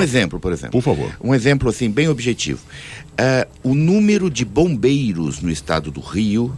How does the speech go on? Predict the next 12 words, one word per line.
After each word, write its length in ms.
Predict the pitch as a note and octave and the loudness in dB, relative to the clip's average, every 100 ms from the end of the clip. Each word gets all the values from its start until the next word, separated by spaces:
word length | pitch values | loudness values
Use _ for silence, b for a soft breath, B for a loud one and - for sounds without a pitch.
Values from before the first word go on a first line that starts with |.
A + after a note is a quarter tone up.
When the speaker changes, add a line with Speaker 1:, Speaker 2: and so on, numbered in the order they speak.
| - A2 | -4 2
Speaker 2:
é 60 | |
o 140 | A#2 G2+ | 2 2
dobro 380 | G#2+ C3+ D3+ | 2 2 2
do 120 | C#3 A#2 | 0 0
número 300 | A2 C3 A#2 | 2 2 2
de 100 | B2 | 0
bombeiros 680 | C#3 C#3+ G#2 G#2+ A#2 C3 | 2 2 4 2 2 -2
do 60 | A#2 | -4
estado 260 | A2 A2 A2 | -4 -2 -2
de 60 | |
São 140 | A#2+ G#2+ | -2 0
Paulo. 260 | E2+ C2+ | 0 0